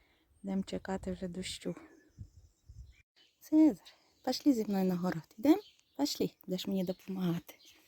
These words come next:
Так пара. Тихо, тихо, вітерець стих.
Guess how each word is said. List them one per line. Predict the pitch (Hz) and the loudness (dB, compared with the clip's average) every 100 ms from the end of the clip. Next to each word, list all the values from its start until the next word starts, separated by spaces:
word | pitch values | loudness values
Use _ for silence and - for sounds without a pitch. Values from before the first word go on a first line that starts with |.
| - - - - - | -20 -16 -16 -14 -8
Так | 240 - | -8 -6
пара. | - 214 214 208 - - - _ _ _ _ - - - - - _ - - _ _ _ _ - _ - | -2 0 0 -4 -8 -20 -20 _ _ _ _ -20 -20 -14 -14 -14 _ -20 -20 _ _ _ _ -20 _ -8
Тихо, | 254 277 269 190 | 2 2 2 -8
тихо, | - 180 - 180 | -16 -18 -12 -10
вітерець | 180 - - 190 - | -10 -12 -10 -10 -10
стих. | - 247 | -4 -4